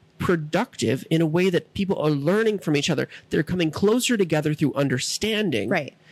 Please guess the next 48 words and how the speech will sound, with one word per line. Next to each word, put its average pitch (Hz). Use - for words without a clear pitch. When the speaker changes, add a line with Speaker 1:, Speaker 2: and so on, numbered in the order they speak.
Speaker 1:
Because 185
they 185
come 247
at 214
it -
from 170
different 160
perspectives, 135
and 156
that 175
if 170
we 165
only 247
talk 247
about 190
it -
from 151
different 151
perspectives 143
and 135
are 131
constantly, 151
you 147
know, 131
knocking 180
each 165
other 160
on 147
the 135
head 202
with, 160
"This 151
is 143
what 131
I 160
believe 147
and 131
what 139
you 165
believe 147
is 127
wrong," 160
that 151
we're 156
not 139
getting 190
anywhere. 110
Speaker 2:
Right. 175